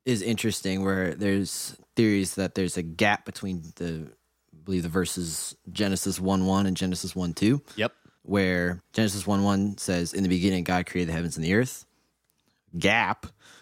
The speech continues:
Speaker 1: <laughs> The, the earth was without form and void. So they,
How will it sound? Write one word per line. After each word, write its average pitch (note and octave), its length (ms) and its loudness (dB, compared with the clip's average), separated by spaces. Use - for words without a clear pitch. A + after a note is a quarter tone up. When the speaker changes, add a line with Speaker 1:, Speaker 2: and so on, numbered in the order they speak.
Speaker 1:
<laughs> - 0 -
The, D#3 1300 2
the D3+ 200 6
earth E3 260 6
was D#3+ 160 6
without B2+ 340 4
form B2 260 2
and G#2+ 120 0
void. A#2 420 4
So B2 420 4
they, B2 260 6